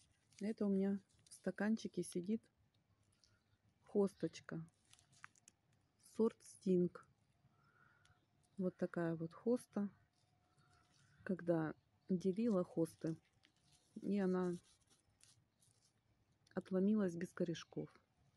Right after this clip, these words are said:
Долго стоит. Ну, чувствуется, что корешки там уже есть.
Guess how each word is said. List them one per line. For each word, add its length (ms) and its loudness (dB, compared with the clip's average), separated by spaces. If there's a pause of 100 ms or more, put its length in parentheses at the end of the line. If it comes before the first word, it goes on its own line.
Долго 460 -2
стоит. 500 -4 (480)
Ну, 120 0
чувствуется, 500 -4
что 200 -4
корешки 460 -4
там 220 -4
уже 200 -4
есть. 380 -2